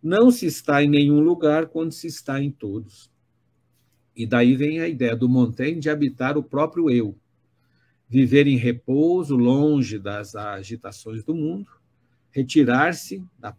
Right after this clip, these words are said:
pressa do mundo, agora Montaigne, aspas, "para se conquistar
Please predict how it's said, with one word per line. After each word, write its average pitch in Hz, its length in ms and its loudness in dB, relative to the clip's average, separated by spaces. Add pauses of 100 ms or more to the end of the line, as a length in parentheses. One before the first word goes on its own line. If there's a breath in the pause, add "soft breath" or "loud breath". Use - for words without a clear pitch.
(100)
pressa 180 460 -2
do 110 120 -8
mundo, 131 480 -6 (1000)
agora 117 400 -2
Montaigne, 117 500 2
aspas, 123 440 -8
"para 151 400 0
se 151 220 -6
conquistar 123 1120 -8